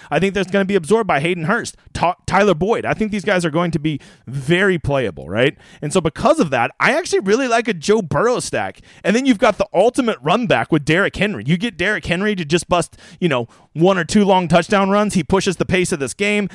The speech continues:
Uh, now you've got both sides going at it. This could be a treat, a tricky, tricky game to stack. Am I stacking Tannehill? Not in this lifetime, you mother father.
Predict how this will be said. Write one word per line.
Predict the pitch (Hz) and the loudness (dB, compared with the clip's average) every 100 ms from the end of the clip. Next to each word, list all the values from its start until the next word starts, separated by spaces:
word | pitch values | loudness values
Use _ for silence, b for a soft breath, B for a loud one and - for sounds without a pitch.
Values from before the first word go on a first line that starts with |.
| B 165 | B -2
Uh, | 135 131 127 | 2 2 0
now | 156 175 | 0 0
you've | 180 143 | -2 0
got | 165 127 | 0 0
both | 151 165 | -2 -2
sides | 208 185 147 | 0 -2 0
going | 175 160 | 2 2
at | 143 165 | 2 0
it. | 190 | 0
This | 156 | -2
could | - 240 | -2 -2
be | |
a | 277 | -2
treat, | - - 233 - | -4 -2 -2 -2
a | - 151 | -2 0
tricky, | - 233 226 | 0 -2 -2
tricky | 233 - | -2 -2
game | 175 196 185 | -2 -2 -2
to | |
stack. | 135 220 139 87 | -2 0 0 -2
Am | 135 | -4
I | 156 | -4
stacking | 156 202 185 175 | 0 0 0 -2
Tannehill? | 185 196 196 208 B B | 0 0 0 -2 B B
Not | 131 170 175 | 0 0 2
in | |
this | 175 - | -2 0
lifetime, | 123 120 - 127 120 | 0 -2 -2 -4 -4
you | |
mother | 117 120 110 | -2 0 0
father. | 101 131 131 139 | 2 4 4 4